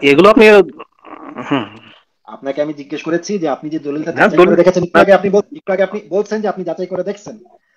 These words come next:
Speaker 2: তো আপনি যাচাই করে কেমনে মানুষ মনে করেন?
Speaker 1: হুম, হুম।
Speaker 2: আমি বলছি বুখারী শরীফের তিনশো তেত্রিশ নম্বর হাদিস, হ্যাঁ? তখন সেটা আপনার বাসায় বুখারী শরীফ থাকলে আপনি
Speaker 1: হুম।
Speaker 2: বুখারী শরীফ তাই না, তিনশো তেত্রিশ নম্বর হাদিসটা খুলে দেখবেন যে এখানে কি লেখা আছে, দেখি তো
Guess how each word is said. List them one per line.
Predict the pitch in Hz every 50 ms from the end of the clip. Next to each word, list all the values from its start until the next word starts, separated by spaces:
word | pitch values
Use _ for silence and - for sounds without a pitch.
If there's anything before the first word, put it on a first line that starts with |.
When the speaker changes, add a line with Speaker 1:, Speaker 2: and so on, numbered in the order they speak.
| _ _ _ _
Speaker 2:
তো | 147
আপনি | 147 - 175 170
যাচাই | 151 147 139 - 165 175
করে | 170 180 180 180
কেমনে | 180 185 170 160 143
মানুষ | 131 123 120 110 - 131
মনে | 135 147 147
করেন? | - 151 170 208 240
Speaker 1:
হুম, | 143 139 123
হুম। | 113 117 107 101
Speaker 2:
আমি | 127 147 156
বলছি | 156 165 170 165 - 214
বুখারী | 185 175 170 185 202 214
শরীফের | 202 202 202 196 208 226 226 226
তিনশো | 208 190 185 - 214
তেত্রিশ | 208 202 202 - 196 185 - 196
নম্বর | 185 175 165
হাদিস, | 156 147 135 117 - -
হ্যাঁ? | 226 262 - - _ _ _ _ _ _ _ _ _ _ -
তখন | 185 190 220 240
সেটা | 220 208 202 220 196
আপনার | 185 180 - - 196 190
বাসায় | 180 170 - 180 190 180
বুখারী | 170 165 - 175
শরীফ | 170 180 175 175
থাকলে | - 160 - - 202
আপনি | 180 139 139
Speaker 1:
হুম। | 127
Speaker 2:
বুখারী | 117 - - -
শরীফ | 151 - _
তাই | - 151 143 147
না, | 165 220 277 294 277 226 - _ _ _ _ -
তিনশো | 214 196 208 202
তেত্রিশ | 202 190 - 185 185 190
নম্বর | 180 175 156
হাদিসটা | 151 160 156 - 170
খুলে | - 170 170 165
দেখবেন | 180 190 170 156 160 147
যে | 143 147
এখানে | 151 - -
কি | - - 170
লেখা | 165 147 - 135
আছে, | 135 - -
দেখি | 147 156 185
তো | 185 208 208 220